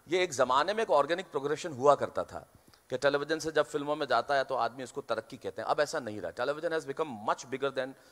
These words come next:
films। फिल्मों को भी प्रमोट होना होता है तो टेलीविजन पे आते हैं। और मैं वाह भाई वाह, जो मेरा डेली टेलीविजन शो है पोएट्री का,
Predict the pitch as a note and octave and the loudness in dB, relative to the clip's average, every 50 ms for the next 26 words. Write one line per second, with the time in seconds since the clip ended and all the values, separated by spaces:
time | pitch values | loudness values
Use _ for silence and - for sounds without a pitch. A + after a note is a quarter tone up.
0 | _ _ - C#3 C3 G#2+ - - - E3 E3 F3 F3 E3+ E3+ F#3+ F3+ F#3 F3 E3+ | _ _ -6 -4 -4 -4 -6 -8 -8 -6 0 0 0 0 0 0 -2 -2 0 0
1 | D#3+ E3 F3 E3+ E3 E3 D#3 E3+ E3 D#3+ D#3 E3 D#3+ D#3+ D3+ - C#3+ C3 A#2+ A2+ | 0 2 2 2 2 0 2 2 2 2 2 0 -2 -4 -4 -6 -6 -8 -6 -6
2 | B2 A#2+ G#2+ A2 F#2 F2 - - F2 F2+ G#2+ B2 C#3 C3+ B2 B2 B2+ B2+ D3 D#3+ | -8 -6 -4 -4 -4 -4 -6 -10 -10 -8 0 2 2 6 10 10 10 12 10 6
3 | D3 C3+ C#3+ C#3+ C3+ C#3+ C#3 C3+ C#3 C#3 B2 - - - - - _ _ A2 C3+ | 6 8 6 6 6 4 2 4 4 4 4 2 -6 -20 -20 -20 _ _ -4 -4
4 | D3 D3+ D#3 C#3+ D3+ C#3 C#3 C3 C3+ C#3 C#3 C3+ - - C3 B2 B2 A#2 - B2+ | 0 0 0 2 2 0 0 0 -2 -4 -6 -6 -4 -4 0 0 0 0 0 -2
5 | A#2+ A2+ - B2 B2 - F#2+ E2+ - | -4 -4 -4 -8 -6 -4 -4 -6 -6